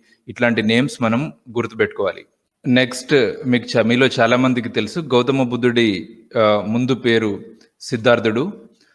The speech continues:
తండ్రి శుద్ధోదనుడు, తల్లి మహామాయాదేవి. సిద్ధార్థుడు యశోధరని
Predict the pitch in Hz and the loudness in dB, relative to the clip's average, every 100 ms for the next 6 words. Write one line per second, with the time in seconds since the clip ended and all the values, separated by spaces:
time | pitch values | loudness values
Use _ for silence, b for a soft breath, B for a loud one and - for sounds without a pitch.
0 | _ _ _ _ _ 123 123 127 117 95 | _ _ _ _ _ 0 2 2 0 -2
1 | - - 127 110 131 120 113 107 151 226 | -10 -8 -6 0 2 2 0 0 -4 -6
2 | - _ _ - 120 123 117 98 117 110 | -16 _ _ 0 2 2 0 -2 -4 -4
3 | 117 123 120 110 107 101 95 90 - _ | 0 2 4 4 4 2 -2 -4 -12 _
4 | _ _ _ _ _ _ - - 131 117 | _ _ _ _ _ _ -18 -10 -8 2
5 | 143 139 139 131 170 247 240 - _ - | 4 4 2 0 -4 -6 -14 -20 _ -10
6 | 120 117 - 147 139 131 131 135 135 101 | -4 -2 2 2 4 4 4 0 -4 -8
7 | - | -12